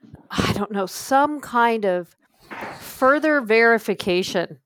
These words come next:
before these payments go through, or saying, "You know what, it's not gonna be instant. It, it'll take place in twenty-four hours," so that people, s-, you know, can opt into that and say, "Well, I don't,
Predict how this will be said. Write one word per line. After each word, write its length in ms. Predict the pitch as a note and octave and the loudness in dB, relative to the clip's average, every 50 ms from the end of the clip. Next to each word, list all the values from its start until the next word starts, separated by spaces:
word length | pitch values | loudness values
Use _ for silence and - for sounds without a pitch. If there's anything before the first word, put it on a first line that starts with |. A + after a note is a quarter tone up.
| _ _ _ - | _ _ _ -4
before 400 | G3+ F#3+ - - G3+ G3 F#3+ G3 | -4 -4 -2 0 2 2 2 2
these 300 | F#3 F#3+ F#3 F3+ - - | 0 -2 -4 -4 -6 -10
payments 500 | - - G3+ F#3 F#3 F#3 F#3+ F3+ F3+ - | -6 -2 0 0 0 0 -2 -6 -6 -2
go 180 | - F#3+ E3+ | 0 0 0
through, 340 | E3+ - - G#3 G3+ F#3 F3 | 0 -2 0 0 2 2 2
or 200 | D#3 - F#3+ G3 | 0 0 -2 -4
saying, 380 | F#3 - - C4+ C4+ C4 B3+ A#3 | -2 2 2 2 2 2 0 0
"You 100 | B3 B3+ | 0 0
know 140 | C4 C4 | 2 2
what, 160 | C4 C#4 C4 - | 2 2 2 2
it's 220 | A#3 A3+ A3+ - | 0 -2 -2 0
not 180 | B3 B3 B3 B3 | 0 0 2 2
gonna 220 | - B3+ A#3+ A#3 | 0 -2 -2 -2
be 180 | G3+ G#3+ G#3 - | -2 -4 -4 -4
instant. 420 | - G#3+ A3 G#3 - - A#3+ G#3+ - | -4 -6 -6 -6 -4 -2 -2 -2 -2
It, 180 | - F#3+ - _ | -4 -6 -4 _
it'll 220 | - G3 F#3 G3 F#3+ | -2 -2 -2 -2 -4
take 300 | - - A3+ G#3+ G#3+ _ | -4 -4 -4 -4 -4 _
place 320 | - A3+ G#3+ G#3 G#3 - | -2 0 0 0 -2 -6
in 100 | G3 F3+ | -10 -12
twenty-four 640 | - - - G3 F#3 F#3 F#3 F3+ - - D#3+ - - | -12 -12 -8 -8 -6 -6 -8 -10 -8 -6 -6 -2 0
hours," 480 | - E3 E3+ E3+ D3+ - E3 - - - _ _ - - - _ | 2 2 2 0 -2 -6 -10 -12 -14 -18 _ _ -20 -20 -20 _
so 180 | - - G#3+ G3 | -8 -4 -2 -2
that 180 | F#3 F#3+ - _ _ _ _ | -2 -2 -4 _ _ _ _
people, 260 | - A#3 G#3+ G#3+ G3 | -14 -12 -12 -12 -14
s-, 220 | F#3+ - - - _ | -14 -14 -16 -18 _
you 160 | F3+ F3+ G#3 | -6 -4 0
know, 360 | F#3+ G3 F#3 F3+ F3+ E3+ F3 _ - | 2 2 2 2 2 -2 -6 _ -2
can 160 | - G#3 G3 - | 0 0 0 2
opt 320 | - A3 B3 C4+ - - - - | 2 2 2 2 0 -4 -8 -4
into 320 | A3 A3+ A3+ A#3+ A3 A3 | -2 -2 -2 -2 -2 -2
that 240 | F#3+ G3 F3+ F3+ F#3+ | 0 0 0 0 -2
and 100 | F#3+ F#3+ | -6 -10
say, 220 | - - G3+ F3 | -8 -6 -6 -6
"Well, 380 | F3+ G#3+ B3+ C4+ C4+ C#4 C#4 - _ _ _ _ - | -4 -2 0 2 2 2 0 -4 _ _ _ _ -2
I 100 | - A#3+ | 0 2
don't, 240 | B3 C#4+ D#4 C#4+ | 2 2 2 0